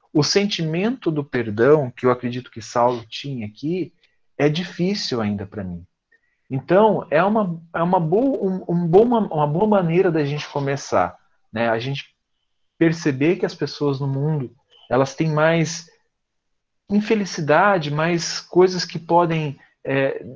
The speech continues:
entorpecer a visão do que perversa. Elas não tão fazendo aquilo porque elas são más, que elas são cruéis,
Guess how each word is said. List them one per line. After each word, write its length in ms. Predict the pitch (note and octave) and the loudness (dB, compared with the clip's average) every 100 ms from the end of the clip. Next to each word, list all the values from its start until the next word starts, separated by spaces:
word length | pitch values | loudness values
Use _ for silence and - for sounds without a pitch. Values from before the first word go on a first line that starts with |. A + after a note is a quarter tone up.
| - _ _ F3 | -20 _ _ -2
entorpecer 760 | E3+ F#3+ F3+ E3+ - F#3+ G#3 | 2 2 4 2 2 4 4
a 80 | G3 | 4
visão 640 | C#3+ C3 B2 D#3+ G#3 E3+ D3+ | 0 -6 -2 0 0 -2 -8
do 180 | E3 F3 | -8 -8
que 120 | F3 | -8
perversa. 600 | G#3 A3 F3 F3 F3+ F3 | 2 2 4 2 2 0
Elas 160 | E3+ F#3 | -4 -2
não 100 | G#3 | -4
tão 180 | A#3+ B3+ | -4 -2
fazendo 340 | G#3 F3+ F3 | -2 0 -2
aquilo 640 | C#3 - - G#3 G#3 C3+ - - - _ | -4 -8 -6 -4 -2 -4 -8 -20 -20 _
porque 240 | - E3+ F#3 | 2 2 4
elas 200 | F3 E3+ | 2 0
são 280 | - E3+ D3 | -4 -4 -2
más, 600 | C3 A#2 G2 F#2 - - _ _ | -2 -2 -2 -6 -18 -20 _ _
que 80 | - | 0
elas 160 | C#3+ C#3+ | 2 0
são 160 | D#3 | -4
cruéis, 760 | D3 D3+ C3+ B2+ A#2 G#2+ - | -2 0 2 2 0 -2 -8